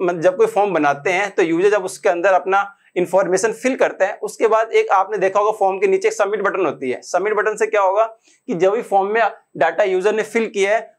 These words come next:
वो एक, ए, सर्वर पे चला जाएगा और सर्वर पे हमारा एक फाइल होती है जिसके, जिसका नाम कुछ भी हो सकता है, कोई भी बैकएंड लैंग्वेज जो स्क्रिप्टिंग लैंग्वेज होती है जैसे पीएचपी, Python, डॉट नेट,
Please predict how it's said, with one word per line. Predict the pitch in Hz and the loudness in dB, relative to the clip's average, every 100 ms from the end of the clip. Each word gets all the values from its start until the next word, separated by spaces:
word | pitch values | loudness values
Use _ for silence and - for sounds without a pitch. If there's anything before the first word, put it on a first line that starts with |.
| - | -4
वो | 170 226 | 0 2
एक, | 208 233 - _ _ _ 208 | 4 2 0 _ _ _ -2
ए, | 208 | 0
सर्वर | - 185 214 | 0 0 0
पे | - 220 | 0 0
चला | 208 190 | 2 2
जाएगा | 190 185 220 240 - _ | 2 2 0 -2 -6 _
और | 202 | -2
सर्वर | - 175 214 | 0 0 0
पे | 214 208 | 0 -2
हमारा | 185 170 196 | 2 2 2
एक | 220 220 - - | 0 -4 -20 -6
फाइल | - 175 214 | 0 0 0
होती | 160 - | -2 0
है | 208 | 0
जिसके, | 175 - 220 226 - _ _ | 0 -4 -2 -2 -6 _ _
जिसका | 175 233 | -4 -2
नाम | 196 190 202 | 2 0 0
कुछ | 208 208 | -6 0
भी | 226 | 2
हो | 208 | 2
सकता | 190 190 | 0 -2
है, | 226 | 0
कोई | 220 214 | 2 2
भी | 226 | 2
बैकएंड | 190 190 214 | 2 4 2
लैंग्वेज | 180 190 214 | 2 2 0
जो | 202 196 | 2 0
स्क्रिप्टिंग | 202 190 208 | 0 0 0
लैंग्वेज | 202 196 202 | 2 2 2
होती | 160 180 185 | 0 0 0
है | 208 - _ | -2 -8 _
जैसे | 175 185 | -2 -2
पीएचपी, | 190 190 190 185 190 180 180 | 0 0 0 0 0 0 2
Python, | 165 175 185 190 156 | 0 0 -4 -2 2
डॉट | 151 156 | 2 2
नेट, | 175 208 | -2 -2